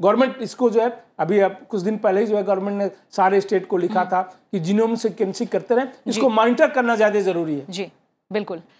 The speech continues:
Speaker 2: और, अ, अब कार्यक्रम में अगले कॉलर जुड़ गए हैं, अमृत कुमार हमारे साथ बिहार से जुड़े हुए हैं, उनका हम कॉल लेते हैं।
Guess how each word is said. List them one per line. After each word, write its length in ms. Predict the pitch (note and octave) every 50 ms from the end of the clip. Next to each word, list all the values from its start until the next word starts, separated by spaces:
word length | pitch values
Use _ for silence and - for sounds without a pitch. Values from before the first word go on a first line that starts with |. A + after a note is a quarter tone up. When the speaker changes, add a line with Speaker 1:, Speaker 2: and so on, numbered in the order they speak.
| _ _ _ -
Speaker 2:
और, 240 | G#3 G#3+ A3 A3+ G#3
अ, 480 | G#3+ A3 A3 A3 A3+ G#3+ - - A#3
अब 240 | A#3+ G#3 G3+ A3+ A3
कार्यक्रम 400 | A3 - G3 G3 G#3+ G#3+ B3 A#3+
में 120 | A#3 A#3+
अगले 220 | G3+ G3 F3+ A3 A3+
कॉलर 540 | A3+ A3+ G3 G#3 G#3+ G#3+ G#3+ G#3 G3+ F#3 F#3
जुड़ 180 | F3 G3 F#3
गए 100 | F3 G3+
हैं, 300 | G#3 A#3 A#3+ B3 B3+ -
अमृत 500 | - - G3+ G#3 G#3+ A3 B3 B3 B3+ _ -
कुमार 580 | G3+ G3+ G3+ - G#3+ G3+ G3+ G#3 G#3 F#3+ F3+ F#3+
हमारे 260 | G3+ F#3 F#3 F#3 F#3+
साथ 160 | - G3+ F#3+
बिहार 260 | F#3+ F#3 F#3+ F#3 F#3
से 140 | F#3 - F#3+
जुड़े 220 | D#3+ F3+ E3 F3
हुए 180 | E3 E3+ F3+ G3
हैं, 60 | A#3+
उनका 220 | D4+ C4 A3 G#3 G3
हम 80 | F#3+
कॉल 180 | F3+ - F3+ F3
लेते 240 | E3+ E3+ F3 - G#3+
हैं। 160 | C#4 F#4+